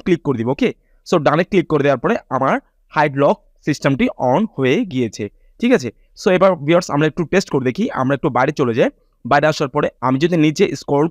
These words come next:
করি তাহলে ভিউয়ার্স আপনারা দেখতে পাচ্ছেন লক চ্যাট নামে কোনো অপশন দেখা যাচ্ছে না। তাহলে আমরা এটা কীভাবে দেখতে পাবো? আমরা দেখতে পাবো সার্চ অপশনে যাওয়ার পরে আমরা যদি, আমরা যে কোডটি দিয়েছিলাম সেটি দিয়ে যদি সার্চ করি তাহলে আমাদের চ্যাট অপশনটি চলে আসবে, ফাইভ ফাইভ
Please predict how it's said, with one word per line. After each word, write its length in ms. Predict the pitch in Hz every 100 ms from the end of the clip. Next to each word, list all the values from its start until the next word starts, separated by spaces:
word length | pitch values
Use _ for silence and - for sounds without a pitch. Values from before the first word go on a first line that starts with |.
| 143
করি 140 | 185 262
তাহলে 160 | - 147
ভিউয়ার্স 200 | 135 139 120
আপনারা 160 | 131 117
দেখতে 160 | 110 131
পাচ্ছেন 200 | 120 185 123
লক 100 | 131 -
চ্যাট 140 | 151 147
নামে 140 | 151 -
কোনো 120 | 143 151
অপশন 200 | - 208 151
দেখা 160 | 127 151
যাচ্ছে 200 | 117 - 104
না। 40 | - _ _ _
তাহলে 160 | 156 180 180
আমরা 100 | 196
এটা 100 | 196 202
কীভাবে 220 | 196 196
দেখতে 160 | 202 233
পাবো? 140 | 226 285 - _ _ -
আমরা 140 | 208 208
দেখতে 180 | 185 165 143
পাবো 160 | 139 214 - _ _ _ _ _ -
সার্চ 180 | - 170 170
অপশনে 240 | - 156 147
যাওয়ার 240 | 131 120 120 -
পরে 180 | 123 180 - _ _ -
আমরা 160 | 139 139 127
যদি, 140 | 143 - 135
আমরা 160 | 160 117
যে 80 | 175 -
কোডটি 320 | 156 135 160 190 _ _ 123
দিয়েছিলাম 560 | 127 160 180 131 139 269 _ _ -
সেটি 200 | 202 190 170
দিয়ে 120 | 180 156
যদি 140 | 156 156 -
সার্চ 160 | 139 -
করি 100 | 214 180
তাহলে 140 | 143
আমাদের 180 | 123 143 -
চ্যাট 160 | 135 131
অপশনটি 240 | 117 165 214 170
চলে 120 | 139
আসবে, 160 | 101 - - _ _
ফাইভ 200 | 131 147 - _ -
ফাইভ 180 | 123